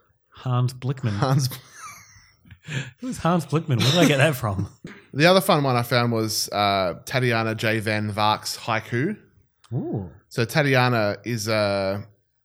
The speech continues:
Speaker 2: the, well, it says she's a cross between an engineer and an artist.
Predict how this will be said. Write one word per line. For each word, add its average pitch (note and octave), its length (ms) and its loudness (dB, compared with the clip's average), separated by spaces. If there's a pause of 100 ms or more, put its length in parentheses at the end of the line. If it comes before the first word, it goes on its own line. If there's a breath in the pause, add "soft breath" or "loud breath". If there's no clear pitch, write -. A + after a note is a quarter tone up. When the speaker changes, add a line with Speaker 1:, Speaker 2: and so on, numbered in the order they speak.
(240)
Speaker 2:
the, B2+ 280 -6
well, A2 160 -6
it A2 100 -6
says B2+ 240 0
she's A#2 220 -4
a G#2 100 -6
cross C3 240 -4
between A2+ 320 -6
an G#2 100 -4
engineer G#2+ 440 -4
and G2 100 -2
an F#2+ 80 -4
artist. G#2 600 -4